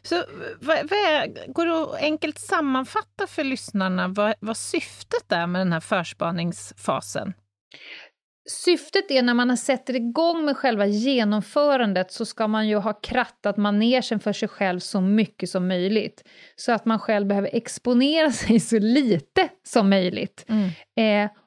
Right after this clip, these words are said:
Speaker 2: och så att man, pang för peng, alltså,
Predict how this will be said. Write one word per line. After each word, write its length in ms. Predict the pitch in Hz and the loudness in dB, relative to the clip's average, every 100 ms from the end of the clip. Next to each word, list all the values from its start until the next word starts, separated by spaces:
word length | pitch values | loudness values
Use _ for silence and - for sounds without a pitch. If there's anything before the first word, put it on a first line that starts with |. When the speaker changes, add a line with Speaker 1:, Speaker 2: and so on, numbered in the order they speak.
| _ | _
Speaker 2:
och 220 | 294 302 - | 0 0 0
så 100 | 262 | -2
att 120 | 254 | 2
man, 340 | 254 240 240 - _ _ _ _ _ _ _ - | 2 2 0 -4 _ _ _ _ _ _ _ 0
pang 300 | 285 294 277 | 2 2 2
för 140 | 311 | 0
peng, 540 | - - 247 175 196 185 _ _ _ _ | 0 2 2 4 0 -2 _ _ _ _
alltså, 460 | 240 240 226 - 233 | 0 0 0 0 0